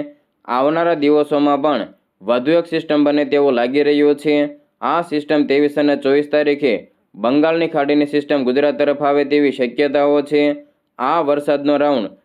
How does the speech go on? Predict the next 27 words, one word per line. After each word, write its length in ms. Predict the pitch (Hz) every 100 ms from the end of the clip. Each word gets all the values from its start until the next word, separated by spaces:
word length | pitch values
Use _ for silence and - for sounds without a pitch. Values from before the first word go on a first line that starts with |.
| _ -
ચારથી 400 | 123 147 160 160
લઈને 180 | 151 147
પાંચ 260 | - 135 143
દિવસ 260 | 143 147 147
સુધી 280 | 147 147 135
જોવા 220 | 147 143
મળે 180 | 143 139
તેવું 300 | 143 143 120
લાગી 240 | 123 147
રહ્યું 360 | 147 143 147 143
છે. 120 | 147 147 147 - _ _
રાજ્યના 580 | 101 123 139 151 170 156
સાઠથી 340 | 139 151 165 151
લઈને 160 | 151
સિત્તેર 300 | 147 143 143
ટકા 320 | 135 139 143 135
ભાગોમાં 520 | 143 147 147 113 - _ _ - 135
આ 120 | 165
વરસાદ 340 | 147 143 151 143
જોવા 200 | 147 147
મળે 240 | 147 147
તેવી 340 | 135 147 143 143
સંભાવનાઓ 640 | 123 131 147 147 147 143
છે, 200 | 143 147 147 147 - _ -
જેમાં 340 | 123 143 117
બેથી 340 | 131 139 147
લઈને 280 | 147 147 131